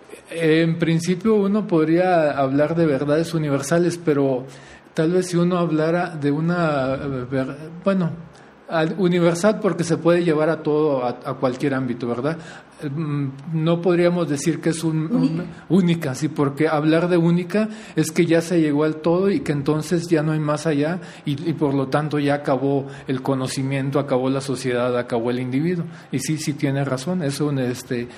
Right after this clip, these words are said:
Speaker 1: la posibilidad de universalizar el conocimiento de manera temporal, porque quiera que no, a la vuelta del tiempo, el conocimiento que ahorita es vigente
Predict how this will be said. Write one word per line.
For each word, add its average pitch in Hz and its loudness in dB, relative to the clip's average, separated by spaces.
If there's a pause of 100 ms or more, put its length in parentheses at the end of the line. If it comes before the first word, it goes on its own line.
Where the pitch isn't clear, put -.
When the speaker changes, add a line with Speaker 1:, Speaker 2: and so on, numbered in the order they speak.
(140)
Speaker 1:
la 135 2
posibilidad 135 2
de 160 2
universalizar 127 -2
el 139 2
conocimiento 147 -2 (260)
de 143 2
manera 131 0
temporal, 156 0 (300)
porque 143 0
quiera 170 0
que 170 -2
no, 170 0
a - 0
la 170 2
vuelta 165 0
del 147 0
tiempo, 165 -2
el 143 -2
conocimiento 147 -2
que 170 0
ahorita 143 -2
es 165 0
vigente 151 -4